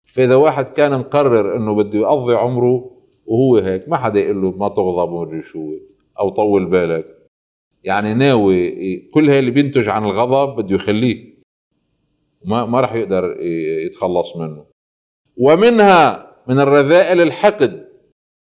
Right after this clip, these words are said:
"وهو العداوة الكامنة"، أي إرادة الشر، "وهو أيضًا من ثمرات الغضب"، بيقول شيخ النراقي. طبعًا الإمام الخميني رضوان الله عليه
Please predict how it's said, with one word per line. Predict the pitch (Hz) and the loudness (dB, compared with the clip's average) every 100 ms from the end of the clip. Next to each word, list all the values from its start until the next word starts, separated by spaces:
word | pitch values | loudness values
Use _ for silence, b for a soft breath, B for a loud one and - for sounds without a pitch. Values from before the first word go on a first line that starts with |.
| _ _ | _ _
"وهو | 117 139 143 170 175 160 | 0 2 4 4 6 4
العداوة | 151 123 143 139 175 185 180 180 175 | 2 2 2 2 4 4 6 4 4
الكامنة"، | 175 160 - 175 196 190 180 175 151 123 120 | 2 2 2 4 6 6 2 0 2 0 0
أي | 156 156 143 | 0 0 2
إرادة | 147 160 165 160 151 | 4 4 4 2 0
الشر، | 139 - - 170 147 95 78 - _ _ _ _ _ _ _ _ _ _ _ _ _ - | -6 -4 2 4 4 0 -8 -18 _ _ _ _ _ _ _ _ _ _ _ _ _ -2
"وهو | 131 131 127 | 0 2 2
أيضًا | 131 156 151 156 | 2 0 2 2
من | 156 135 123 120 | 0 -2 -4 -6
ثمرات | 107 113 110 107 104 107 113 113 117 117 117 - | -6 -4 -2 0 2 2 2 2 2 0 -2 -2
الغضب"، | 110 98 87 90 87 85 - - | -2 -2 0 0 0 -2 -8 -8
بيقول | 80 85 90 95 95 87 - _ | -6 -2 0 0 -2 -8 -18 _
شيخ | _ 85 - | _ -12 -12
النراقي. | 80 76 73 73 69 - _ _ _ _ _ _ | -14 -12 -6 -6 -8 -18 _ _ _ _ _ _
طبعًا | - 104 95 | -4 -2 -4
الإمام | 95 110 131 | -4 0 0
الخميني | 117 - 110 107 95 | 0 -2 -2 -2 -2
رضوان | 87 101 98 | -2 -2 -2
الله | 90 | 0
عليه | 82 80 82 85 87 | -2 -2 -4 -6 -8